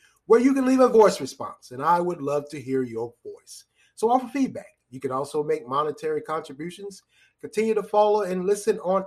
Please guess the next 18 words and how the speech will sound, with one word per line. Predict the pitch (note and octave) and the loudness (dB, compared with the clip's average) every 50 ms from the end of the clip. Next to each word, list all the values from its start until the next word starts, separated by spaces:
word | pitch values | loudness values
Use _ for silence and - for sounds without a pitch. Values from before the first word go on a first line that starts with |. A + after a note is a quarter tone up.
| - - | -4 -2
Anchor, | F3+ G#3 G#3 - - A#2 - - _ - | 0 0 0 -2 -6 -12 -14 -16 _ -20
Spotify, | - - - _ - F#3 G3 E3 C#3 - - A#2 G#2+ - - - _ _ | -20 -20 -8 _ 4 4 4 4 2 -2 -8 -12 -14 -14 -16 -20 _ _
Google | - F#3 A#3+ F3+ D#3 C3 - - | -4 -4 -2 -2 -4 -6 -6 -8
Podcasts, | A#2 G#2+ G2 F#2+ - _ - G2+ G2 - - - - - _ _ _ _ _ _ _ | -8 -8 -8 -10 -14 _ -20 -20 -20 -20 -20 -20 -20 -20 _ _ _ _ _ _ _
Breaker, | - G3 A#3 B3 A#3+ - A#2+ G#2+ - - - | 2 4 4 4 2 -2 -8 -10 -12 -4 2
Overcast, | F3+ A#3+ A#3+ F3 D3+ - - A#2+ G#2+ F#2+ F#2 - - _ | 4 4 4 4 0 -4 -6 -10 -16 -18 -20 -20 -20 _
Pocket | _ F#3 - A#3 - - - _ | _ 2 2 2 2 -4 -12 _
Cast, | - A#2 G#2 G#2 G2+ - - _ | -16 -18 -18 -18 -20 -20 -16 _
Radio | C3 D#3+ G3+ A3 G#3+ F#3+ F3+ F#3+ | -6 -4 -4 -4 -2 -2 -2 -2
Public, | G3+ - - - G3 A3 F#3+ A3 A3 G#3+ - B2+ | -2 -4 -4 -2 -2 0 2 0 -2 -2 -2 -2
Verbal, | D#3+ G3+ A#3 A#3 B3+ B3+ - - | 0 0 2 2 2 0 0 0
and | F#3+ G#3+ A#3+ B3+ B3 A#3 | 0 0 2 2 2 4
WordPress. | G#3+ A#3 C4 C#4+ C#4 G3 G3 F3+ D3+ - - - - - - - _ _ _ _ _ _ _ _ _ _ _ | 6 8 8 6 6 2 -4 -4 -4 -4 -8 -12 -16 -18 -18 -20 _ _ _ _ _ _ _ _ _ _ _
And | E3+ G#3 | -4 -4
as | A#3+ G#3 F#3 | -2 -2 -2
always, | D#3 C3 A#2 A2 A2 G#2+ G#2 G#2 - | -2 -4 -4 -6 -10 -12 -14 -16 -16
thank | - C3+ C3 C3 C3 - | -12 -12 -12 -10 -12 -16
you | D3+ D3+ D#3+ | -18 -20 -20